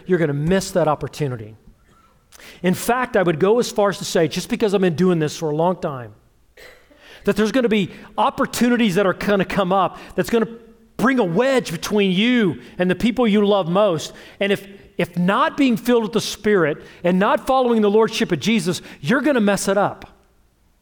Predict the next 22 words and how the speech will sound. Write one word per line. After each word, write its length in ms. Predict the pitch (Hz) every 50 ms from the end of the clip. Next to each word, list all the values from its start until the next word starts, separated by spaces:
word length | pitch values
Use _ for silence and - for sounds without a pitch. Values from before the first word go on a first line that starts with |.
| _ _ _ _ _ _ _ _ - - - -
Life 320 | 190 220 277 320 - -
is 140 | 269 - -
that 160 | 233 214 -
fragile. 680 | - - - 180 185 196 190 139 - 156 131 101 104 - _ _ _ _ _ _ _ _ _ _ _ _ _ _ _ _ _ _ _ _ _ _ - -
And 120 | - 202 226
there 120 | 262 262
is 100 | 254 -
decisions 640 | - 214 - - - - 311 349 285 202 220 208 202
that 100 | - 202
have 220 | 170 170 247 277 -
to 80 | -
be 100 | 220 247
made 480 | 226 202 190 185 180 - - - - - -
every 280 | 214 262 285 339 302
single 380 | 247 - - 277 262 220 233 226
day, 440 | 180 202 202 190 170 160 156 - - - - -
and 120 | - 180 185
I 200 | 196 208 226 233
would 380 | 202 208 196 180 147 131 - - - - - _ _ _ _ -
really 340 | 147 160 214 240 226 233 -
challenge 580 | - - - 190 180 165 190 180 156 - -
you 160 | 127 98 85